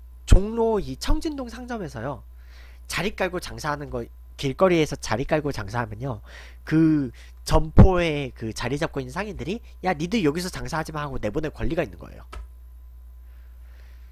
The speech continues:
오십 문제짜리니까 지엽적인 거를 많이 물을 수밖에 없지. 그래야지 문제를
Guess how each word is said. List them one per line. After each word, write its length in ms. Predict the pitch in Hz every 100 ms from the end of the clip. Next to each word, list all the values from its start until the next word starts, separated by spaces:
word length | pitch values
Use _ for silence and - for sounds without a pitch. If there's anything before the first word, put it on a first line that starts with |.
| - - - - -
오십 300 | 220 330 359
문제짜리니까 680 | 339 320 294 269 254 226
지엽적인 520 | - 139 147 196 180 160
거를 180 | 143
많이 200 | 117 104
물을 260 | 110 98 110
수밖에 380 | - 190 214 -
없지. 300 | - - - - - - - - - - -
그래야지 400 | 190 240 190 139
문제를 480 | 120 135 135 120